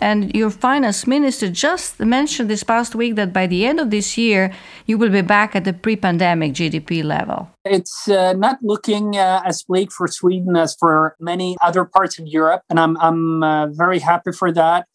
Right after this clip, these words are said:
Speaker 2: But what politicians are rarely talking about now is the cost for the younger generations. Uh, I'm homeschooling this week myself.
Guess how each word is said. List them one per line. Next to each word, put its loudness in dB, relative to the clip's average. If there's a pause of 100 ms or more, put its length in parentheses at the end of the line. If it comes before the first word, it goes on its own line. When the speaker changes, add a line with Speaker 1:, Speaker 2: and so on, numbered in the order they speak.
Speaker 2:
But 4
what 0
politicians 0
are 2
rarely 0
talking 0
about 0
now 0
is -8
the -12
cost 2
for -2
the -2
younger 0
generations. -6
Uh, 2 (380)
I'm 4
homeschooling 2
this 0
week -2
myself. 0